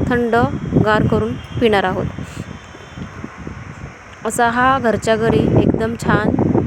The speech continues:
चवीचा फंटा बनलेला आहे. आता ह्याचा आपण पॅक बंद करून तुम्ही ह्याला कधीही फ्रीजमध्ये स्टोअर करून ठेवा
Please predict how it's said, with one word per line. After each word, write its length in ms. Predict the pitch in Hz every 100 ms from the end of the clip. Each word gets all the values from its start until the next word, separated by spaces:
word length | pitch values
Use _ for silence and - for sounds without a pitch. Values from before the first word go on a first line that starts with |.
| - - -
चवीचा 460 | 220 208 214 214 - - - -
फंटा 320 | 220 202 196 214 -
बनलेला 560 | 202 202 196 190 214 -
आहे. 300 | - 180 185 -
आता 1120 | - - - - - - - - - - -
ह्याचा 240 | 196 -
आपण 280 | 202 202 226 269 -
पॅक 140 | 208
बंद 320 | 202 214 208
करून 360 | 208 214 196 220 269 - - - - - - -
तुम्ही 220 | 202 214
ह्याला 220 | 214 196
कधीही 480 | 202 220 190 196 208
फ्रीजमध्ये 720 | - - - 214 202 202 202
स्टोअर 280 | 202 220 196
करून 280 | 180 202 202
ठेवा 260 | 202 185